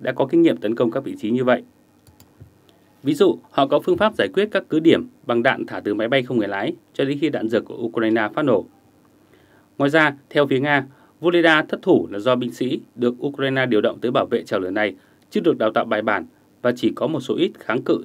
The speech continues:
tới cùng, trong khi phần lớn rút lui hoặc đầu hàng. Nga nói rằng phần lớn lực lượng Ukraine ở Voleda là lính đánh thuê nước ngoài. Trước đây,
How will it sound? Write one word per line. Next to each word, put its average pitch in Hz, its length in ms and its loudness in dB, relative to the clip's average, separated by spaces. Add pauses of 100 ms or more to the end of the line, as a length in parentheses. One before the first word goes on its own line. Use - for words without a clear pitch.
tới 113 120 -12
cùng, 127 200 2 (300)
trong 160 140 -2
khi 160 140 -4
phần 110 140 -2
lớn 107 160 0
rút 156 140 -4
lui 143 160 2
hoặc 98 140 -10
đầu 95 140 -4
hàng. 98 240 -4 (1000)
Nga 160 120 2
nói 156 120 2
rằng 147 260 2
phần 127 140 0
lớn 120 140 2
lực 170 120 -2
lượng 123 300 0
Ukraine 131 540 -2
ở 104 120 -4
Voleda 120 500 -2 (100)
là 107 120 -2
lính 110 180 0
đánh 123 140 -2
thuê 127 160 -4
nước 123 100 -2
ngoài. 107 260 -2 (1300)
Trước 190 100 2
đây, 156 240 6